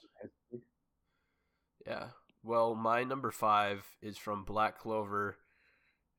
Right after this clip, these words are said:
Speaker 2: and that is The Eye of the Midnight Sun.
Speaker 1: Didn't make my list.
Speaker 2: It didn't make your list, huh?
Speaker 1: Nope, and I really thought about it, too.
Speaker 2: I really like The Eye of the Midnight Sun.
Speaker 1: It's, it's good. It's in my honorable mention. I just personally, like,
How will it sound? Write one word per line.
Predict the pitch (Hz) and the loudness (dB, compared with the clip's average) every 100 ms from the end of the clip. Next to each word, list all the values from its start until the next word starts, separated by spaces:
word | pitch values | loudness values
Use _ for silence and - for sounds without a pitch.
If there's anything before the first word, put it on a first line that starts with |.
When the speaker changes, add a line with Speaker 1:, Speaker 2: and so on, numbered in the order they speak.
| _ | _
Speaker 2:
and | 107 107 | -6 -2
that | 110 | -2
is | 107 | -2
The | 110 107 | -2 2
Eye | 113 | 4
of | 113 - | 4 0
the | |
Midnight | 104 107 104 98 | -6 -4 -4 -4
Sun. | - 107 101 98 _ _ _ _ _ _ _ _ | -2 0 0 -6 _ _ _ _ _ _ _ _
Speaker 1:
Didn't | 131 131 | -2 -2
make | 123 120 123 | 0 -2 -2
my | 117 | -4
list. | 107 104 - - - _ | -4 -6 -8 -12 -16 _
Speaker 2:
It | 120 120 | -8 -8
didn't | 113 123 147 | -4 -4 0
make | 143 143 | 0 2
your | 143 120 | -2 -2
list, | 113 107 - | -2 -2 -4
huh? | 110 107 104 98 _ _ - | -2 0 -2 -6 _ _ -2
Speaker 1:
Nope, | 131 - | -2 -2
and | 120 | -2
I | |
really | 117 123 127 | 2 4 4
thought | 123 123 113 | 2 2 2
about | 110 110 107 | 0 0 -2
it, | 98 | -4
too. | 120 107 104 - _ _ _ _ _ _ | -6 -6 -8 -12 _ _ _ _ _ _
Speaker 2:
I | - | 0
really | 151 165 160 | 0 2 0
like | 131 120 107 | 2 0 0
The | 98 | -4
Eye | 98 | -4
of | |
the | 98 | -4
Midnight | 98 101 98 98 | -8 -6 -8 -8
Sun. | 101 101 101 - _ _ _ _ _ _ _ _ _ _ _ _ - | -6 -6 -8 -14 _ _ _ _ _ _ _ _ _ _ _ _ -4
Speaker 1:
It's, | 139 - - | -2 -2 -6
it's | 123 | -6
good. | - 127 113 | -4 -2 -2
It's | 113 - | -4 -6
in | 123 | -6
my | 113 | -6
honorable | 90 110 113 104 104 | -6 -6 -6 -8 -10
mention. | 104 110 113 101 | -12 -12 -12 -10
I | 107 | -8
just | 117 117 | -8 -10
personally, | - 117 113 117 110 110 | -4 -4 -4 -8 -8 -8
like, | 107 101 101 | -8 -8 -10